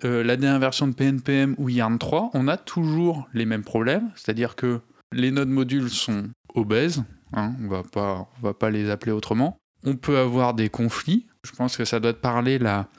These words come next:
l'instruction override que tu peux mettre dans ton package json pour N P M huit.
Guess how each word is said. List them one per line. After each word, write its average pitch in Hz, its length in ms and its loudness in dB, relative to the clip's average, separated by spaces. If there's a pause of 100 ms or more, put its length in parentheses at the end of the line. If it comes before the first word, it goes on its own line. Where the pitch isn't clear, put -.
(160)
l'instruction 123 760 0
override 131 880 2 (180)
que - 80 0
tu - 140 -6
peux - 120 -2
mettre 120 180 4
dans 113 100 0
ton 113 120 -2
package 127 380 0
json 113 540 0 (160)
pour 113 180 2
N 110 140 2
P 117 100 0
M 110 180 2
huit. 123 380 -2